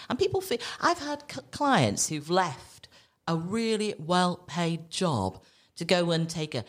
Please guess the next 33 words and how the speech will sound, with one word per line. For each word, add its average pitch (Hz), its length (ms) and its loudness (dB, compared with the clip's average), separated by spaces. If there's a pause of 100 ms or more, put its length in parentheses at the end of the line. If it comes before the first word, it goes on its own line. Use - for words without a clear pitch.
(240)
ten 220 180 2
thousand, 180 460 2
twenty 170 220 0
thousand 156 360 0
pound 139 300 -2
reduction 135 760 0
in 117 100 6
their 120 140 4
wages 160 540 0 (240)
because - 260 0
they're 185 100 2
going 208 300 2
somewhere 139 320 2
where 123 100 4
they 127 120 0
get 139 340 -2
better 143 240 2
support, - 720 -4 (260)
better 156 220 2
appreciation. 160 880 -2 (260)
These - 200 -2
things 311 260 -2
matter. 139 420 0 (240)
We - 60 -6
don't 339 140 -2
just 208 200 -2
turn 185 200 2
up 165 100 -2
at - 80 -2
work 151 300 0
and 135 120 2
say, 127 220 2
"Rightio, 127 640 2